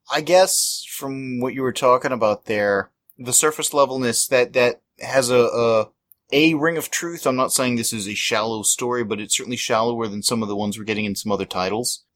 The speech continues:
And the title that popped to mind as a good comparison point for this is Detective Comics.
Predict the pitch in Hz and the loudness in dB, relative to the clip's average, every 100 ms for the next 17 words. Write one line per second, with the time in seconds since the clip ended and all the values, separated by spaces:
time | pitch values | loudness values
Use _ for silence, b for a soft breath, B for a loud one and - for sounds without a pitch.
0 | - 139 127 123 123 139 143 131 - 127 | 0 2 2 0 0 0 0 -4 2 0
1 | 120 117 113 113 113 110 107 101 104 117 | 2 0 0 2 0 -2 -4 -4 -4 -6
2 | - 110 95 110 113 117 117 - 110 101 | -6 -8 -6 0 0 0 -4 -4 -4 -4
3 | 110 101 95 - 110 104 95 107 - 104 | -4 -4 -2 -4 -4 -6 -4 -6 -4 -4
4 | - - 101 90 85 - - | -4 -6 -2 -2 -4 -8 -8